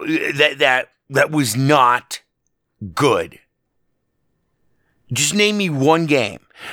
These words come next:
Because I started thinking about it immediately before, I, you know, I've been thinking about it for, like, ten minutes before I asked it to Captain Ford. Anyway, Devolver Digital only publishes great games.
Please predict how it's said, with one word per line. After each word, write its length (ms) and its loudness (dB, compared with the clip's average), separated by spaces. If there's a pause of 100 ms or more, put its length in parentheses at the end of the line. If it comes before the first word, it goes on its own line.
Because 340 -2 (560)
I 180 6
started 360 0
thinking 280 -8
about 340 -2
it 220 -6 (960)
immediately 520 0
before, 580 2
I, 120 -2
you 160 -2
know, 80 2
I've 120 0
been 140 -2
thinking 160 -2
about 180 2
it 20 -20
for, 80 -6
like, 160 -4
ten 360 -4
minutes 260 -2
before 320 -2
I 100 -8 (120)
asked 280 -4
it 80 -18
to 60 -20
Captain 360 -8
Ford. 320 -4 (680)
Anyway, 480 0 (200)
Devolver 360 2
Digital 400 -2
only 220 -2
publishes 480 -4
great 340 -6
games. 600 -10